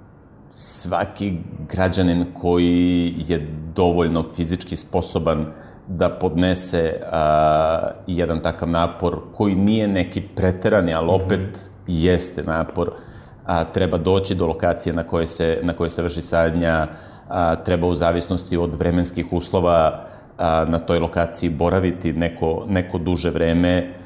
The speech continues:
Speaker 1: u zavisnosti od nadmorske visine ti
Speaker 2: Mhm.
Speaker 1: vremenski uslovi mogu biti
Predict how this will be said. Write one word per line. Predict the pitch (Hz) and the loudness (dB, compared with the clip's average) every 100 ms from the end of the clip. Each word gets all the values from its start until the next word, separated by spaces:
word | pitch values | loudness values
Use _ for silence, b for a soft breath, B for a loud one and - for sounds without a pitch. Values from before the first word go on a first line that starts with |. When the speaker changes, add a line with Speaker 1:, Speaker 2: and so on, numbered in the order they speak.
| B B - - | B B -8 -6
Speaker 1:
u | |
zavisnosti | 92 87 82 82 - | -2 -2 -2 -4 -2
od | 85 | 0
nadmorske | 85 87 - 90 | 2 0 0 -2
visine | 87 - 92 90 92 | 0 0 0 0 -2
ti | 87 80 82 | -2 0 0
Speaker 2:
Mhm. | 80 | 0
Speaker 1:
vremenski | 82 85 90 92 | 0 2 2 0
uslovi | 82 92 90 | 0 0 0
mogu | 82 82 80 | 0 -2 -2
biti | 85 - 92 85 85 73 | -4 -2 0 2 2 0